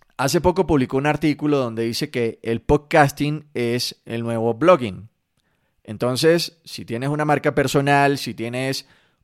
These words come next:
un negocio o si quieres empezar a compartir ideas para, para posicionarte como un experto, mi consejo para ti es que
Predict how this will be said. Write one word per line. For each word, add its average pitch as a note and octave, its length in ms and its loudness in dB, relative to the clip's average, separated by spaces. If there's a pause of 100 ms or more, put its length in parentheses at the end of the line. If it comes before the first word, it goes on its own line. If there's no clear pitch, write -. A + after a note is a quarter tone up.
un C#3 220 2
negocio C3+ 760 6
o G#2 140 -10
si G2+ 140 -14
quieres B2+ 560 -4
empezar A2 500 -6
a B2 100 0
compartir A#2 760 -6
ideas B2+ 640 -2
para, F#2+ 560 -12 (480)
para G2+ 180 -8
posicionarte A2 800 -4
como A#2 220 -4
un B2 80 -4
experto, C3+ 720 0 (720)
mi A#2+ 140 -6
consejo D3 400 2
para C3+ 220 4
ti D3+ 240 2
es C3 160 0
que C3+ 280 2